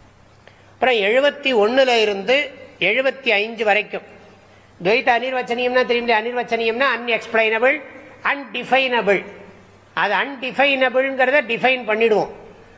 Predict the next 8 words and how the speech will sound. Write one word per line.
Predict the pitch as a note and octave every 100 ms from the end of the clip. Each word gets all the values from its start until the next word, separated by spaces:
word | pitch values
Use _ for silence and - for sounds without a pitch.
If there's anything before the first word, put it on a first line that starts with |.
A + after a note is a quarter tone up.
| -
அன்டிஃபைனபிள்ங்கிறத | E3 C4+ A3+ B3 B3 C#4+ C4+ C4 C#4 C4+ C4 G3
டிஃபைன் | G3 B3 C#4+ A#3
பண்ணதுக்கு | A#3 A#3+ - G#3
பிறகு | F#3+ G3 G3 F3+ G3+ G#3 G3+ - - - - _
how | - G#3 C#4 C4+
undefinable | A#3+ A#3 A#3+ G#3 A3+ A3 A#3+ A#3
கேள்வி | A#3 A#3+ A#3
வராது | G#3 F#3 F#3